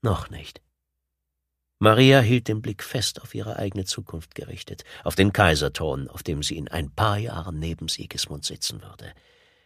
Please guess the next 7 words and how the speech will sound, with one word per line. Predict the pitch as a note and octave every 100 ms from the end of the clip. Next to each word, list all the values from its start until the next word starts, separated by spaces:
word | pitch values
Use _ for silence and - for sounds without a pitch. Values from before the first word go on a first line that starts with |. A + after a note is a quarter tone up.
| _ _
Je | - A2
mehr | F2 E3+
Kinder | F3 D#3+ D#3 C3+
sie | B2+
bekam, | A#2+ - G#2+ G#2+
desto | G2+ G2 -
besser. | D#2+ E2 - -